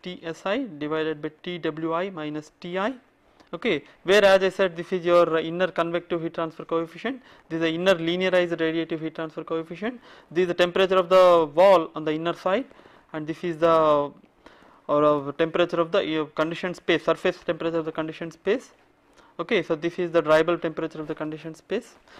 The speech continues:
Similarly, for the outside, uh, surface conductance, you can write an equation of, which is of the similar form.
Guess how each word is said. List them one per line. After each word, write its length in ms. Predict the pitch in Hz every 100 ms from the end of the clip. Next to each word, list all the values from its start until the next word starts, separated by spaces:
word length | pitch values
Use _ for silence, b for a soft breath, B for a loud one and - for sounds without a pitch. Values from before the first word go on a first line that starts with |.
| B
Similarly, 400 | - 247 247 247
for 180 | 247 226
the 140 | 214 220
outside, 720 | 202 180 190 - 220 214 185
uh, 300 | 190 180 170
surface 340 | 185 180 196
conductance, 520 | - 170 165 208 240
you 80 | 202
can 160 | 180 165
write 220 | 165 165
an 120 | 165
equation 400 | 156 - 165 208
of, 140 | 175 156 -
which 220 | 151 147
is 80 | 156
of 140 | 160
the 80 | 185
similar 340 | - 170 160
form. 540 | 151 - 143 127 120